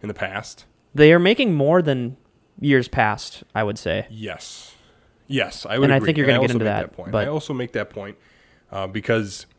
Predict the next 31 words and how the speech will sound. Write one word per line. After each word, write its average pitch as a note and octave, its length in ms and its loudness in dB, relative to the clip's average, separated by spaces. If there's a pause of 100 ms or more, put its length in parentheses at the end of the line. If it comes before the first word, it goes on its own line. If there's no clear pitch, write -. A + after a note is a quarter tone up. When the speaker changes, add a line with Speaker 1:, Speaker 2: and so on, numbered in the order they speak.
(120)
Speaker 1:
since C4 240 0
this C#4+ 140 -2
whole - 180 4
offseason C3+ 460 0
dilemma G#2+ 420 -2
with G2 180 -10
Aaron A2+ 220 -2
Rodgers, F2+ 540 -14 (1800)
start E3 260 2
of G3+ 40 2
the F3+ 80 0
season A2+ 400 0
hits, G#2+ 500 -6 (200)
uh, G2+ 180 -8
or A2+ 140 -2
just C3+ 200 -4
before G#2 320 -6
it, - 140 -14
Randall C3 260 -2
Cobb B2+ 320 0
gets B2 140 -6
traded B2 300 -4
for A#2+ 240 -2
out A2+ 100 -2
of - 80 -8
Houston, G#2+ 320 -8
comes F#2+ 200 -12
here. - 120 -18 (640)
Jalen C#3 340 0
Smith C3+ 420 -6
gets - 320 -8